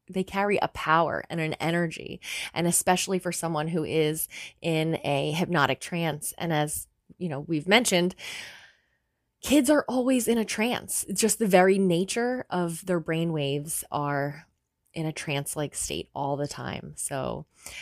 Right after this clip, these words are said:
um, hopefully that is super, uh, helpful for you. Maybe I pointed out some things that you just hadn't thought of before, and you realize now that you can program your kids at bedtime.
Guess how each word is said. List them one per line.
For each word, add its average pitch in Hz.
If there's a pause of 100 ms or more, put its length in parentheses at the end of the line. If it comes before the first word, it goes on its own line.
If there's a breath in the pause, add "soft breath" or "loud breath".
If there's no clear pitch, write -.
(220 loud breath)
um, 151
hopefully 269
that 220
is 262 (180)
super, 233 (140)
uh, 190
helpful 320
for 320
you. 330
Maybe 233
I 196
pointed 233
out 226
some 233
things 220
that -
you 190
just 196
hadn't 202
thought 180
of 220
before, 240
and 196
you 196
realize 208
now 196
that 196
you 190
can 175
program 175
your 180
kids 180
at 165
bedtime. 202